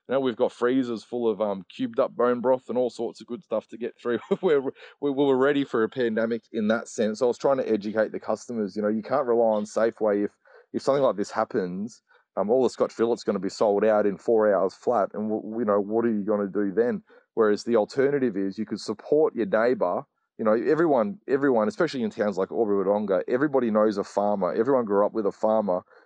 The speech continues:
Why not let them get the full retail dollar for all their work? You've got a guaranteed, transparent farm because you know them of, about the produce that you're getting. You're su-,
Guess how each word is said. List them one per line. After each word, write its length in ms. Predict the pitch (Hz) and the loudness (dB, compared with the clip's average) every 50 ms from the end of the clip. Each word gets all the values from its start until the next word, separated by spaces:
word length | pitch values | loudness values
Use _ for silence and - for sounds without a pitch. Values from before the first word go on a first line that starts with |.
| _ _ _ | _ _ _
Why 180 | - 113 139 147 | 0 0 2 2
not 200 | 147 135 - - | 2 2 2 2
let 160 | 120 117 95 92 101 101 | 2 2 0 -2 -2 0
them 400 | 117 123 123 127 127 123 120 117 _ _ _ _ _ | 2 2 2 2 0 -4 -8 -10 _ _ _ _ _
get 180 | - 113 98 101 | 0 0 0 0
the 80 | 104 | -2
full 280 | 101 - - 143 139 131 | -6 -2 0 0 2 4
retail 500 | 117 117 117 113 104 - 123 107 101 101 | 4 2 2 0 0 0 0 2 2 2
dollar 320 | 95 107 107 107 104 110 | 2 2 2 4 2 2
for 240 | 110 - - 113 113 | 0 0 0 2 4
all 160 | 117 123 123 | 4 4 4
their 160 | 107 113 107 107 | 4 2 2 2
work? 560 | 95 95 98 101 104 113 120 151 - _ _ _ _ _ _ - | 2 2 2 2 4 4 2 0 -2 _ _ _ _ _ _ -6
You've 260 | 120 123 139 131 - | -2 0 0 0 2
got 200 | - 127 120 107 | 2 2 2 2
a 80 | 104 | 2
guaranteed, 840 | 95 - 120 117 123 127 127 127 117 - - 127 113 110 110 107 95 | 2 2 2 2 4 2 2 0 -4 -8 -6 -4 -2 -2 -2 -2 -4
transparent 800 | - - 113 107 107 104 - - - - 117 113 110 107 98 | -4 -2 0 0 0 -2 -6 -8 -4 -2 0 0 0 -2 -4
farm 500 | - - 107 104 104 107 107 110 107 101 - _ | -4 -2 0 2 2 2 2 2 0 -2 -4 _
because 300 | - 107 - - 110 95 | -8 -6 -2 -2 -2 0
you 80 | 110 110 | 0 0
know 300 | 104 107 110 120 131 123 | 2 4 4 4 2 2
them 300 | 104 101 95 98 120 147 _ _ _ _ _ _ - - | 0 -2 -2 -2 -6 -8 _ _ _ _ _ _ -6 -2
of, 180 | 113 113 104 - - | 0 0 0 0 -2
about 260 | - 101 117 110 87 | -2 0 0 0 0
the 80 | 101 101 | -2 -6
produce 520 | - - 123 117 113 104 110 113 101 - | -4 0 0 0 0 0 -4 -6 -6 -4
that 180 | - 107 - - | -4 -4 -4 -2
you're 180 | 110 107 104 101 | -2 -2 -2 0
getting. 320 | 92 110 110 110 127 135 | 0 -2 -2 -2 -4 -6
You're 120 | 117 104 | -6 -6
su-, 160 | - - 107 | -6 -6 -10